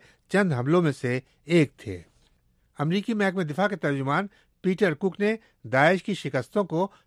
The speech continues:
سراہتے ہوئے کہا ہے کہ اسد حکومت کو بنیادی طور پر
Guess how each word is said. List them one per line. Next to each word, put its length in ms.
سراہتے 440
ہوئے 160
کہا 320
ہے 140
کہ 140
اسد 280
حکومت 340
کو 180
بنیادی 580
طور 200
پر 200